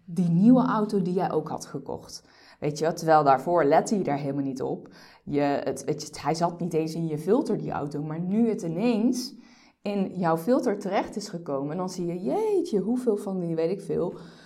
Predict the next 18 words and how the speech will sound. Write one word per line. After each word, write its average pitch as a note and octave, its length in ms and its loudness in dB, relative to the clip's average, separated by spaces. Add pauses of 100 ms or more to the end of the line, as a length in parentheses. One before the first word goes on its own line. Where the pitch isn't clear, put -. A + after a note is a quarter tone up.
(180)
ehm, D#3 500 0
Audi, D#3+ 540 2
eh, D3 200 2
Q - 220 -2
acht - 540 2
rijden A3+ 380 2
er G3+ 100 -2
wel F#3+ 140 0
niet E3 200 -2
in D3+ 160 -2
Nederland. C#3 540 -2
Of - 180 -6
een, D#3+ 240 2 (360)
of D3 180 -6
een D3+ 120 -6
Fiat D#3+ 400 2
vijfhonderd D#3 680 4
bijvoorbeeld. - 800 -6